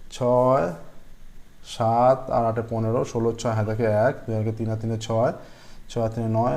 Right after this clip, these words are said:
নয় দুই এগারো, এগারো আর তিনে চোদ্দো, এতদিন। এতদিন সমান কত বছর? ওয়ান ফর্টি সিক্স বাই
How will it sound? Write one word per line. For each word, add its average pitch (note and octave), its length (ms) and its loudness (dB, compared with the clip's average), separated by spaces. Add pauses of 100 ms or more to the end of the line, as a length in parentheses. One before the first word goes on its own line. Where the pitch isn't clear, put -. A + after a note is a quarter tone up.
নয় G#2+ 200 2
দুই A2+ 140 2
এগারো, G#2+ 240 2 (300)
এগারো G#2 220 0
আর A#2 680 -2
তিনে A2+ 240 -4
চোদ্দো, G#2 240 -4 (160)
এতদিন। G#2+ 360 -2 (1120)
এতদিন C3 320 0
সমান D3 260 0
কত C#3+ 100 2 (120)
বছর? A#2 300 0 (320)
ওয়ান A#2+ 220 0
ফর্টি B2+ 340 -2
সিক্স C3+ 160 -4 (100)
বাই C3+ 140 4